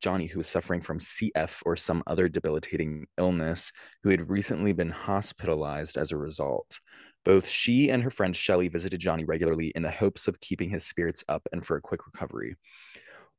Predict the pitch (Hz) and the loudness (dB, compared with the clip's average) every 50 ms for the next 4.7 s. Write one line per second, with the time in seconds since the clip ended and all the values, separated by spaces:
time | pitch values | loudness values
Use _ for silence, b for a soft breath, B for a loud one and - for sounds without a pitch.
0 | _ _ - 143 180 185 151 135 - - 101 101 - - 101 90 85 87 85 85 | _ _ 4 6 8 8 8 6 6 4 4 2 4 4 4 4 4 4 2 0
1 | 92 87 85 82 90 87 104 101 87 80 78 80 85 85 95 92 92 92 87 85 | 0 -2 0 0 0 2 2 2 0 -2 -2 -4 -2 0 2 2 4 4 4 2
2 | - - - - 123 147 156 110 90 92 92 - - 107 101 101 101 101 104 120 | 2 0 -2 0 2 2 2 2 2 0 0 0 0 0 0 2 0 0 0 -2
3 | 117 - 127 120 127 135 135 147 139 - 160 156 160 165 170 175 175 170 165 208 | 0 0 2 2 2 2 2 0 0 2 2 2 4 4 4 4 2 2 2 0
4 | 226 208 143 123 92 87 80 71 58 53 69 78 92 | -2 0 0 0 0 0 0 -2 -2 -4 -8 -10 -14